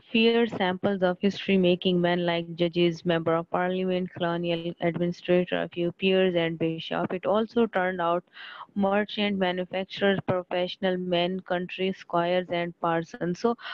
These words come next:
all in all, it gave a successful class. So, uh, that's why it is very,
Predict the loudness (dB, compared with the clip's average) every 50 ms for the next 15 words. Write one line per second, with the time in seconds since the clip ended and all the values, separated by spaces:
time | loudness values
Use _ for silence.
0 | -12 -4 0 2 2 2 2 0 0 -2 -2 0 0 0 0 -2 -4 -4 -4 -4
1 | -6 _ -8 -8 -8 _ _ _ _ -14 -12 -8 -2 0 2 2 2 2 -2 -4
2 | -2 0 0 0 -2 -4 -6 -10 -10 -10 -12 -10 -4 0 0 0 0 -4 -10 -4
3 | 0 2 2 2 2 0 0 2 2 2 2 2 0 0 -2 -4 -10 _ -20 -20
4 | _ -6 -2 0 2 4 4 4 4 2 0 -2 -4 -2 0 2 2 2 2 2
5 | 0 0 -2 -2 -2 -2 -2 -2 -4 -6 -4 -2 -2 -2 -2 -4 -8 -14 -8 -2
6 | 0 0 0 0 0 -4